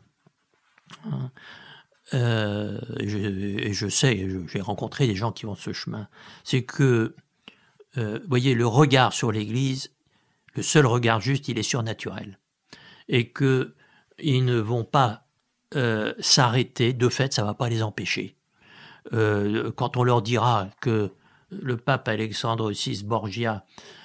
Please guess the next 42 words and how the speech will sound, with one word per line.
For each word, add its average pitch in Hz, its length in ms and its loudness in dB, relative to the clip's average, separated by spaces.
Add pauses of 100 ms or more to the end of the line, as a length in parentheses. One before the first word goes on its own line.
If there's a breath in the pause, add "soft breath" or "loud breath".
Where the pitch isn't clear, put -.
(160 loud breath)
a 131 220 4
organisé, 123 920 2 (340 soft breath)
euh, 120 200 2
les, 107 540 0
je 107 140 0
dirais, 113 440 4
les, 101 180 -2 (360 loud breath)
sans 131 160 2
doute 147 240 4
le, 143 140 0 (180)
un 151 80 6
des 131 160 6
maximums 139 960 4 (400 soft breath)
d-, 147 300 -4
d'immoralité 151 880 6
occidentale 139 800 2
pour 135 120 0
le 120 80 2
mariage 131 480 2
de 107 120 -2
sa 107 200 2
fille. 175 400 0
Oui, 123 220 0
le 107 100 -4
pape 110 240 -4
avait 104 140 -2
une 104 100 -6
fille, 185 220 -2
Lucrèce 117 380 -4
Borgia, 110 580 0
et - 40 -16
cetera. 143 340 -4 (580 loud breath)
Ils 156 100 4
diront, 147 320 4
c'est 151 200 2
rigolo, 143 420 4
mais 170 140 0
ça - 160 0
n'empêche 147 500 0
pas 147 100 2
l'essentiel, 120 600 -2
c'est-à-dire 110 480 -4